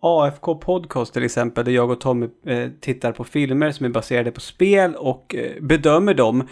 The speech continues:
har jag haft ett litet sommaruppehåll, men vi är tillbaka nu i slutet av den här månaden. Och sen tänker jag bara säga som så, att inom kort så kommer det faktiskt komma ännu en, eh, Patreon-exklusiv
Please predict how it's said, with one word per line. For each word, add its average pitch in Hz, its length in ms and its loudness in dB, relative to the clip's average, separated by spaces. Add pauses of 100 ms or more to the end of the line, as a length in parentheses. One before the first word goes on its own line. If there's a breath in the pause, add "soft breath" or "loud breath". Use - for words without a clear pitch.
har - 240 -4
jag 120 60 2
haft 143 260 -2
ett 117 120 -8
litet 131 300 -2
sommaruppehåll, 127 640 0
men 123 140 0
vi 160 140 2
är 156 40 2
tillbaka 139 520 2
nu 117 140 0
i 117 40 0
slutet 117 380 -6
av 117 80 -6
den 113 80 -8
här 113 80 -6
månaden. 113 420 -6
Och 196 500 0
sen 185 280 0 (100)
tänker 156 400 0
jag 143 140 2
bara 123 240 2
säga 117 320 -2
som 117 200 -6
så, 110 380 -6 (520 loud breath)
att 120 260 -6 (720)
inom 156 380 2
kort 165 300 0
så - 160 -10
kommer 120 340 -4
det 120 80 -6
faktiskt - 500 -12
komma 113 640 -10 (540)
ännu 170 460 0
en, 123 340 0 (160)
eh, 120 1080 -10
Patreon-exklusiv 120 1080 -8